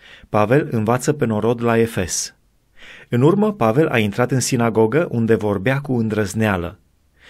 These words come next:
Timp de trei luni a vorbit cu ei despre lucrurile privitoare la împărăția lui Dumnezeu și căuta să înduplece pe cei ce-l ascultau. Dar, fiindcă unii rămâneau împietriți și necredincioși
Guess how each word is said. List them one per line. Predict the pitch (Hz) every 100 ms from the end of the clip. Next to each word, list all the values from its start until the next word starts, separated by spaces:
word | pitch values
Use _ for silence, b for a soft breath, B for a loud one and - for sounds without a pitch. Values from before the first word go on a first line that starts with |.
| B B B
Timp | 120 107 98
de | 98 101
trei | - 160 185
luni | 123 131 147
a | 117
vorbit | 98 95 113
cu | - 123
ei | 107 113 147
despre | 110 - - 101
lucrurile | 101 127 147 175 175 165
privitoare | 156 120 107 107 113 131
la | 127 -
împărăția | 110 104 110 104 - 151
lui | 131 101
Dumnezeu | 95 101 107 95 117 131 170 B B B
și | - 139
căuta | 127 120 165
să | 170 - 147
înduplece | 135 123 151 185 113 - 117
pe | 113
cei | - 135
ce-l | 139 131
ascultau. | 120 - - 113 113 90 - _ _ _ _ B B B B
Dar, | 104 113 147
fiindcă | - - 113 101 113 -
unii | 160 185
rămâneau | 160 135 135 156
împietriți | 135 117 107 - 139 143 -
și | -
necredincioși | 101 135 147 120 95 90 107 127 143